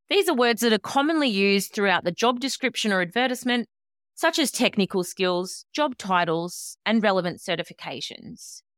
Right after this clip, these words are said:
Mirroring keywords in your job application is crucial to be able to get through A T S, because these systems use algorithms to scan resumes and identify the most qualified candidates for a given job.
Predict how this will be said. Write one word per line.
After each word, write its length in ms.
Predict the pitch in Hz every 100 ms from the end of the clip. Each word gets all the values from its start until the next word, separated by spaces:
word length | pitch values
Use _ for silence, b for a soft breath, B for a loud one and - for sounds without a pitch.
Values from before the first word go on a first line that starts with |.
| _ _
Mirroring 560 | 208 262 339 403 330 262
keywords 800 | - 233 240 196 190 175 160 170
in 160 | 190
your 140 | 180 170
job 260 | 190 196
application 580 | 240 240 - 180 165 196
is 140 | 175
crucial 680 | - - 240 226 - 151 104 -
to 140 | 220
be 120 | 208
able 280 | 180 233 311
to 100 | 294
get 220 | 226 202
through 180 | - 196
A 160 | 175 165
T 240 | - 160
S, 480 | 131 180 220 - - _ _
because 240 | 233 277 240
these 240 | 294 330
systems 340 | 349 - 349 320
use 260 | 285 247 -
algorithms 640 | 233 269 240 208 185 175
to 100 | -
scan 380 | 196 - 240 269
resumes 560 | 214 160 180 156 160 -
and 140 | 196
identify 580 | 208 202 208 247 - 269
the 80 | 233
most 260 | 202 196 -
qualified 640 | - 196 214 - 208 208
candidates 540 | - 185 165 165 165 -
for 140 | 190
a 60 | 190
given 360 | 175 156 156
job. 320 | 151 196 -